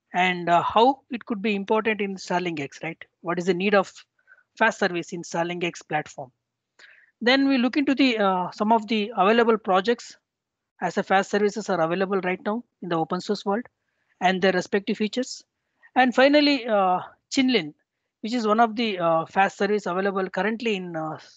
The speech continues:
OpenStack, uh, platform. And, uh, we can see how we can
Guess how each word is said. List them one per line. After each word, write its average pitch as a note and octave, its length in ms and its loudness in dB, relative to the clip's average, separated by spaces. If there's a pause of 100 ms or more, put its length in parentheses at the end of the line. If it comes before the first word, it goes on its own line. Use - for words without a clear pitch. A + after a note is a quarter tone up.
(220)
OpenStack, G3 520 0 (120)
uh, D#3 200 -4 (100)
platform. F3+ 460 -2 (480)
And, F3+ 340 -2
uh, E3+ 300 0
we G3 100 -4
can A3+ 160 2
see A#3 140 -2
how G#3 160 4
we A#3 160 -2
can A3 260 -2